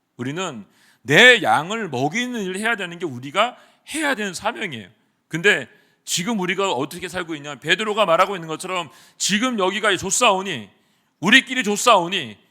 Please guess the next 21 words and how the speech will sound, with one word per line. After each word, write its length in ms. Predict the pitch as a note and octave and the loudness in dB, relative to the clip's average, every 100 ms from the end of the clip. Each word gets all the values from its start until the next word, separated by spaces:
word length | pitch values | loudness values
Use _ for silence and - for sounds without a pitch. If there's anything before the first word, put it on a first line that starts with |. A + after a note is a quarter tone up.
| _ | _
우리끼리 460 | - A3+ B3+ C4 A3+ | -2 2 2 2 0
행복하니, 720 | A#3+ C4 - G#3 A#3+ F#3 G#2+ - _ _ - | -2 -4 0 2 2 -4 -8 -18 _ _ -6
예, 40 | C3+ | -2
여기서 640 | C#3 G3 G#3 A3 D3 - | 0 0 0 0 0 -6
우리끼리 400 | B2 G3+ G#3 G3+ | 0 0 0 -2
예배하고 480 | D#3 E3 G3 F3 E3+ | -2 2 4 4 0
우리끼리 520 | D#3 G#3 A#3+ B3+ G#3+ - _ | -6 -6 -6 -8 -10 -10 _
뭔가 280 | B2+ F3 F#3+ | -4 -2 0
하겠다는 500 | G3 B3 B3 A3+ G#3 | 0 -2 -2 -4 -4
생각을 460 | G3+ F#3+ F3 A3+ - - | -6 -10 -6 -4 -6 -14
가지고 520 | - A#2+ A#2+ C3 F3+ - _ - | -10 -10 -8 -8 -8 -10 _ -14
있다는 340 | A#2+ C#3+ D3 | -6 -6 -8
거죠. 220 | A2 - F2+ _ _ _ _ _ _ | -20 -20 _ _ _ _ _ _ _
그러니까 240 | E3 E3 | -8 -6
세상이 540 | F#3 E3+ D#3+ D#3 A#2 - | -8 -6 -6 -6 -10 -8
우리에게 560 | C3+ C#3+ C3+ F3+ A#3+ - _ _ | -6 -4 -4 -4 -8 -12 _ _
손가락질을 800 | - G3 F#3+ F3 D3 - A#2+ A2 _ _ | -14 -10 -8 -8 -8 -12 -16 -16 _ _
하고 400 | - A#2+ A2 G#2 _ _ _ | -18 -14 -14 -14 _ _ _
있는 280 | F2+ G#2+ A2+ | -18 -18 -20
거예요, 120 | F#2+ - | -20 -20
여러분. 260 | _ _ | _ _